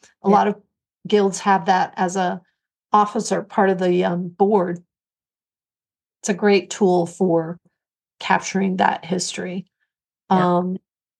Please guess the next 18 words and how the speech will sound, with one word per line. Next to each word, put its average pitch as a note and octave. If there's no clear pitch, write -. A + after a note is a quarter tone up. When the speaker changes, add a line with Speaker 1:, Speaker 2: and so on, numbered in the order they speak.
Speaker 2:
so B3
that's A#3
so G#3
exciting D#3+
to -
think F#3
that E3+
we're F3+
back F#3
to -
that F3+
point F3+
of E3+
really F3
returning F3
it F3
to F3
grassroots, E3+